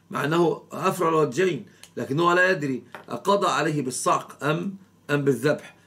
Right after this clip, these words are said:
فهذا لا يأكل منها، لا يأكل منها بحال من الأحوال،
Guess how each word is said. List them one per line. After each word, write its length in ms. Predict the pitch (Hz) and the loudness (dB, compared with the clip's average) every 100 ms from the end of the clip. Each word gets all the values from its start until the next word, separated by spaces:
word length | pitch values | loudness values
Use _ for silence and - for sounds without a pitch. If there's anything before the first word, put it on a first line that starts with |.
| _ | _
فهذا 340 | - 123 131 | -4 0 2
لا 80 | 139 | 2
يأكل 260 | 196 - 135 | 2 0 -4
منها، 200 | 131 104 - _ _ - | -4 -8 -16 _ _ -4
لا 220 | 127 165 | 0 2
يأكل 280 | 226 - 147 | 0 -2 -6
منها 220 | 151 147 | -2 -4
بحال 240 | - 143 | -4 -4
من 60 | 139 | -4
الأحوال، 460 | - 127 156 190 | -6 -2 -2 -2